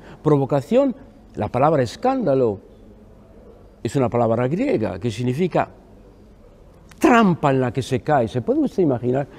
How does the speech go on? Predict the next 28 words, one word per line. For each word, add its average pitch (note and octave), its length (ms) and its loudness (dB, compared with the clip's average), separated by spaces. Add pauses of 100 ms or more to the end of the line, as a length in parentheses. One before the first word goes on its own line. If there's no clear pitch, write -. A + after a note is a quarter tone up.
(140)
a B2 80 0
uno D3+ 140 0
de D3+ 80 2
estos C3 220 -4
grandes C#3 380 -2 (580)
creadores C#3 600 2
que F3+ 80 2
he - 20 -4
tenido A3+ 240 4
la G3+ 60 8
desgracia G3+ 360 2
de D#3 80 2
conocerlos F3 520 -4
a D3+ 80 -4
todos? G2 520 -6 (1900)
Por F#3 140 2
eso, G#3+ 200 0 (440)
mi C3+ 120 4
misión C4+ 300 2
es - 100 -2
importante, G3 720 -4 (800)
porque D#3 220 2
yo A3 120 4
soy B3+ 220 0
el A3+ 220 4
único D#4 420 2
que D3 80 -2
escribió B2+ 560 -2